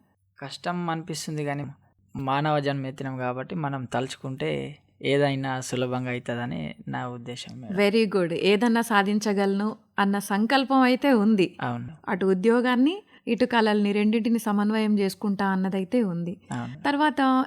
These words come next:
Speaker 2: ఎవరికన్నా ఈ కళల్ని నేర్పించాలన్న ఆసక్తి ఉందా మరి?
Speaker 1: నేర్పించాలని ఉంది మేడం.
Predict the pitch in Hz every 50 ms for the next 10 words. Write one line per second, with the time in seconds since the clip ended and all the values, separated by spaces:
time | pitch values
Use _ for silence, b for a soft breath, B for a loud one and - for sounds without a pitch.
0 | - 226 220 233 233 240 254 247 240 240 240 226 220 - 220 214 220 226 220 226
1 | 220 208 214 226 220 214 - 233 226 220 220 226 214 208 214 214 208 214 214 214
2 | - 233 214 - - 220 214 208 202 208 214 208 208 220 240 233 _ _ _ _
3 | _ - - 127 127 135 143 143 139 - 147 147 143 139 - 156 151 147 143 147
4 | 147 143 143 139 139 139 139 135 143 147 147 143 143 156 190 226 202